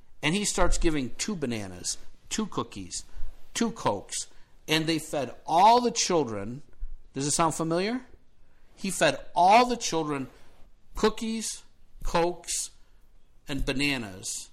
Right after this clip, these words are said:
as much as they could eat. And I don't remember if he had any left over or not. But the word of God, he chose to believe it. Just like Jesus and the four thousand, just like Jesus and the five thousand,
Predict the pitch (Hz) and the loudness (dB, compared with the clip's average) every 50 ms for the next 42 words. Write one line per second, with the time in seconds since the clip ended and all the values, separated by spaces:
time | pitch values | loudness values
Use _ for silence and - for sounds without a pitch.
0 | - - - - - 131 131 135 147 165 175 - 170 156 156 165 160 - - 165 | -20 -16 -10 -6 -6 -4 -4 -2 -2 -2 -2 -2 -4 -4 -2 -4 -4 -2 -4 -4
1 | 151 113 117 120 104 85 - - - - - - - - - - - - 120 127 | -4 -2 -4 -4 -4 -6 -10 -14 -16 -16 -16 -14 -8 -4 -2 0 0 0 2 2
2 | 143 156 165 180 175 151 143 143 143 139 135 139 - - 143 143 135 127 127 127 | 2 4 2 2 2 2 0 0 0 0 -2 -4 -4 -4 -2 -2 -2 -2 -2 -4
3 | 127 123 127 117 - - 127 123 117 110 113 110 107 110 107 92 87 - - - | -2 -2 -2 -2 -2 -2 -4 -4 -4 -4 -6 -6 -4 -4 -6 -6 -6 -10 -12 -14
4 | - - - - - 143 143 139 139 - - - - - - - - - - 147 | -16 -16 -16 -4 0 2 2 2 0 -4 -14 -16 -18 -18 -20 -20 -16 -8 -4 -2
5 | 143 147 170 185 185 165 139 135 175 214 220 180 147 139 135 - - - - - | 2 4 4 6 4 4 2 2 4 4 6 6 6 4 2 2 6 10 10 12
6 | - - 196 202 196 185 - - 151 131 - - - 131 127 131 131 131 123 - | 12 10 8 4 4 2 2 -2 -4 -4 -4 -6 -6 -2 0 0 0 0 -2 -4
7 | 85 76 69 - - - - - - - - - - - - 214 208 - - 196 | -10 -12 -14 -16 -20 -20 -20 -20 -18 -16 -14 -10 -4 0 2 4 4 4 2 2
8 | 196 180 175 - - - - 147 147 143 139 143 147 131 - 139 123 120 - - | 0 0 0 -2 -6 -8 -4 -2 -2 0 0 -2 -2 -2 -4 -4 -4 -6 -6 -6
9 | - 131 127 120 - - 123 123 123 117 123 135 120 - - - - - - 160 | -4 -4 -4 -4 -4 -4 -2 -2 -2 -4 -6 -10 -10 -10 -10 -10 -8 -4 0 0
10 | 165 - - 175 170 156 139 - 139 139 131 139 123 - - 127 123 117 - - | 2 2 2 0 0 -2 -2 -2 -2 -2 -2 -4 -6 -6 -4 -4 -6 -6 -8 -8
11 | 113 110 110 110 107 - - 107 110 110 107 - - 110 104 | -6 -6 -6 -8 -8 -10 -10 -8 -8 -8 -8 -8 -10 -10 -12